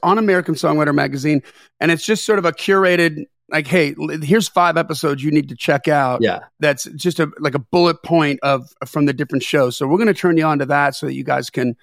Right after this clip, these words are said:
Speaker 1: learn about some of the other shows that are on there, 'cause I know we got a lot of longtime climbers here. We've been on almost six years now. We're coming up on six
Speaker 2: Mm-hmm.
Speaker 1: years in March, bro.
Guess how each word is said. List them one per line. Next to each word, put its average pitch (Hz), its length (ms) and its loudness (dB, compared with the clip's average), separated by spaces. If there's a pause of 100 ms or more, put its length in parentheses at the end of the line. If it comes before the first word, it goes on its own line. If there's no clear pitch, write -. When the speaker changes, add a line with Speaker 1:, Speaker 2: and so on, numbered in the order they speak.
(140)
Speaker 1:
learn 226 280 2
about 196 200 0
some 180 100 0
of 170 80 4
the 165 100 4
other 156 200 0
shows 151 320 0
that 151 80 0
are 139 100 0
on 143 180 2
there, 135 120 -4
'cause 135 200 -8
I - 80 0
know 143 100 2
we 147 100 -4
got 143 100 0
a - 20 -2
lot 143 260 2
of 135 200 -2
longtime 151 500 0
climbers 165 500 0
here. 165 180 2
We've 147 120 -2
been 143 140 -2
on 139 80 0
almost 135 300 -2
six - 220 -8
years 156 300 0
now. 175 280 0
We're 170 60 -6
coming 269 200 0
up 190 80 -4
on 156 80 -2
six 131 140 4
Speaker 2:
Mm-hmm. 131 80 2
Speaker 1:
years 185 180 -2
in 131 80 -10
March, 135 340 -4
bro. - 140 -16